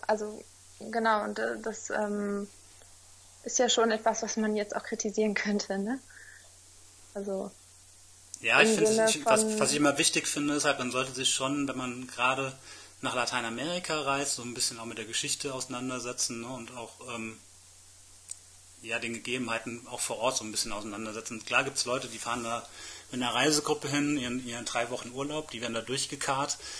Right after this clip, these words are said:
Speaker 2: Ähm, für die ist das natürlich sehr, sehr interessant. Für mich war es das nicht, weil ich die Geschichte dahinter kannte, ne? Also mir war, wäre es wichtiger gewesen, halt wirklich so diese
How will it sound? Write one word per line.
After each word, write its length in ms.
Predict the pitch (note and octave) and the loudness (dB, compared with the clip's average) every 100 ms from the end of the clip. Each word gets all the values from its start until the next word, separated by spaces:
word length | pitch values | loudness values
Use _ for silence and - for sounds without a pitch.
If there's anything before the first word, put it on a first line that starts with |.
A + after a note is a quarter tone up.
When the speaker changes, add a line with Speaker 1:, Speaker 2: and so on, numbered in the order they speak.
| - - - - - - | -12 -16 -18 -20 -4 0
Speaker 2:
Ähm, 400 | A#2+ A#2 A#2 A#2 | 2 2 -4 -6
für 120 | - | -4
die 100 | B2 | 2
ist 100 | C3 | 4
das 100 | C#3 | 4
natürlich 360 | C3+ B2 C3 A#2+ | 2 0 0 0
sehr, 140 | B2+ | 2
sehr 140 | B2+ A#2+ | 2 0
interessant. 560 | B2 A#2 A#2+ B2 F3+ - - - - | 0 -2 0 0 -2 -8 -12 -14 -6
Für 140 | - | -2
mich 280 | C3 D#3+ C#3 | 6 6 8
war 260 | C#3 C#3 D3 | 8 8 8
es 320 | - - - - - - - | 6 4 2 -6 -20 -12 2
das 220 | C3+ - | 8 8
nicht, 280 | C#3 - - | 8 4 6
weil 120 | C#3+ | 4
ich 120 | C#3+ - - - - - | 4 -2 -12 -14 -14 -8
die 120 | C#3 C3+ | -6 6
Geschichte 400 | - F#3 - C3+ | 8 10 8 6
dahinter 320 | A2+ A2 A2 | 2 0 -2
kannte, 480 | - B2 A2+ G#2 G2+ - | -2 -2 0 -2 -6 -10
ne? 100 | B2 D#3 | -4 -2
Also 120 | C3 | 0
mir 160 | C3 C#3 | 0 2
war, 220 | C#3 C3+ | 2 2
wäre 100 | C3+ | 0
es 80 | B2+ | 2
wichtiger 340 | D3+ - C#3+ | 2 2 2
gewesen, 420 | C3 B2 C#3 C#3 C3+ | 2 2 2 2 0
halt 180 | B2+ B2+ | -2 -4
wirklich 180 | C#3 | -4
so 100 | - | -4
diese 240 | C3 B2+ | -2 -4